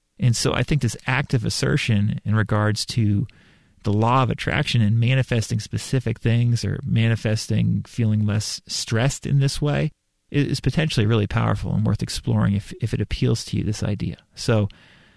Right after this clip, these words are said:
I thought I would mention it because it's kind of a, a different angle than we discussed before, in a way to kind of actively get in the way and stop your negativity from being there,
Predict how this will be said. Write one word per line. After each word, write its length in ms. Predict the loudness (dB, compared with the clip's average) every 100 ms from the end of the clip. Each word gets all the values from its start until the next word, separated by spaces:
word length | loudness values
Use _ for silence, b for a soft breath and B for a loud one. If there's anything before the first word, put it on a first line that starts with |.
| B B
I 120 | -2
thought 260 | 2 2 4
I 80 | 4
would 120 | 4
mention 340 | 4 2 2
it 80 | 0
because 280 | 0 0 -2
it's 140 | -2
kind 240 | -2 0 2
of 100 | 2
a, 140 | -2 -6 _ _ -4
a 60 | -4
different 420 | 0 0 2 2
angle 220 | 2 2
than 120 | 2 2
we 100 | 2
discussed 460 | -2 -2 -2 -2
before, 540 | -8 -8 -4 -2 -2 -4
in 140 | 0 2
a 80 | 4
way 300 | 4 4 4
to 500 | 4 4 2 0 -2 _ _ _ _
kind 180 | 0 0
of 60 | 0 -2
actively 760 | -2 0 0 0 0 2 0 -4 -4
get 180 | -2 0
in 100 | 2
the 120 | 2
way 380 | 2 2 2 0
and 160 | -2
stop 380 | -2 0 0 0
your 100 | 0
negativity 720 | 0 -2 -2 -2 -2 -6 -8
from 180 | -4 0
being 260 | 2 2
there, 240 | 0 -2